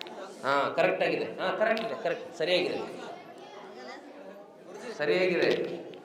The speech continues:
ಹಾ. ಹಾ, ಹಾ. ಎಡಗಾಲ್ ಪೂರ್ತಿ ಹಿಂದೆ ಹೋಗ್ಲಪ್ಪ. ಹಾ, ಹಿಂದೆ. ಹಿಂಗ್ ಕೆಳಗ್ ಸೊಂಟ ಬಾಕ್ಸ್ ಹಿಂಗ್.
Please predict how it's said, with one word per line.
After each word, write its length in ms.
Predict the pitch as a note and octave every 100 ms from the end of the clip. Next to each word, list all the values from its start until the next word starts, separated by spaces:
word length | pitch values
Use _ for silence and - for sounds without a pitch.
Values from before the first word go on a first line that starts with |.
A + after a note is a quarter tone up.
| - - F3+ G3+ F#3 - - - -
ಹಾ. 100 | C#3+ A#2 A#2+ B2+ E3+ G3+ A3 A3+ - - - - - - A3+ A3 A#3 - - - -
ಹಾ, 220 | D#3 D#3 C3+
ಹಾ. 200 | B2+ A#2 - - - - -
ಎಡಗಾಲ್ 340 | C#3+ D#3+ F3+ F3+ - - - -
ಪೂರ್ತಿ 280 | A3+ A#3+ A3
ಹಿಂದೆ 200 | A3+ A#3+
ಹೋಗ್ಲಪ್ಪ. 600 | A3+ F#3+ C3 B2+ - - - - - - - - - - - - - - -
ಹಾ, 380 | D#3 E3 B2 G#2 - -
ಹಿಂದೆ. 220 | E3 F3 - E3+ - -
ಹಿಂಗ್ 220 | E3 C#3+ E3+
ಕೆಳಗ್ 220 | F#3 G3
ಸೊಂಟ 240 | F#3+ F3+
ಬಾಕ್ಸ್ 300 | G#3 G#3+ -
ಹಿಂಗ್. 220 | E3 -